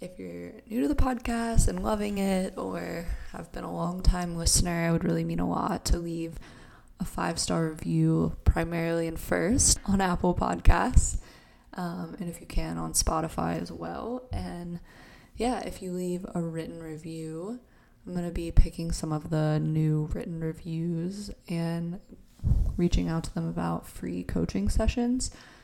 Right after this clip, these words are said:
So if you D M me kind of a picture of a review you left, um, you get a free thirty-minute coaching session. So that's exciting. Um, yeah, so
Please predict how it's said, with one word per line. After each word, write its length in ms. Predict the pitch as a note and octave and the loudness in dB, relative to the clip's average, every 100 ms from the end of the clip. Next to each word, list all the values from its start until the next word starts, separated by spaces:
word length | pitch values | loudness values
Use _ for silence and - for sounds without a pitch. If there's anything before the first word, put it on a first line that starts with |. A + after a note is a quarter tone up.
| - | -6
So 120 | - | -2
if 160 | F#3 F#3+ | -2 -2
you 100 | F3+ | -4
D 220 | F3+ F3+ | -2 0
M 180 | E3+ E3+ | 0 -2
me 360 | E3 D#3+ F3+ - - | -4 -6 -10 -14 -18
kind 160 | - E3+ | -10 -8
of 80 | D#3+ | -2
a 60 | |
picture 720 | D#3+ - D#3 - E3 E3 E3 - | 12 12 12 4 4 -2 -4 -6
of 440 | F3 F#3 F#3+ - - - - - - | -6 -6 -6 -8 -12 -16 -20 -6 4
a 40 | |
review 400 | E3+ E3 F3 E3+ | 6 6 4 4
you 240 | E3 E3 E3 | 4 4 4
left, 500 | D#3+ E3 - - - | 4 0 -2 -4 -6
um, 500 | A3 F3 F3 F3 F#3+ - | 0 2 2 2 2 2
you 80 | |
get 120 | F3+ F3+ | 2 2
a 40 | |
free 360 | - F3+ E3+ F3+ | 0 -2 0 0
thirty-minute 480 | E3+ E3+ F3 F#3 | 0 -2 -4 -6
coaching 360 | - G3+ - - | -4 -6 -4 -2
session. 560 | - - - - F#3+ - | 6 10 10 10 0 0
So 440 | - - - F#3 - - - - - - - | 0 -4 -4 -6 -10 -18 -20 -20 -20 -20 -10
that's 220 | - E3 - | -6 -4 -2
exciting. 760 | - F3 E3+ E3 F3+ A3 C4 - - | 0 2 0 0 -2 -2 -4 -8 -6
Um, 520 | G3+ F3 F3 F3 F3+ G3+ - - - - - - - - _ - | -2 -2 -4 -6 -10 -12 -10 -10 -10 -16 -20 -20 -20 -20 _ 0
yeah, 320 | C#4+ D4 - | 0 2 2
so 480 | - E3+ E3+ - | 4 4 2 0